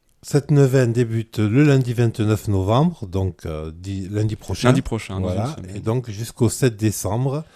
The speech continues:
Speaker 1: On retrouvera bien sûr toutes les informations, euh,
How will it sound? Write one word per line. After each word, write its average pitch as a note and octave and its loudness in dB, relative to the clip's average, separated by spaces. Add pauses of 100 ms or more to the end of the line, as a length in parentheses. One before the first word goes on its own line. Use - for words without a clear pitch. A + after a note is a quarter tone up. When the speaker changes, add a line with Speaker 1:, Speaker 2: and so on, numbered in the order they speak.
(220)
Speaker 1:
On G2+ -6
retrouvera G#2+ -4
bien A2 0
sûr - -14
toutes - -14
les G#2+ -2
informations, A2 -2
euh, - -6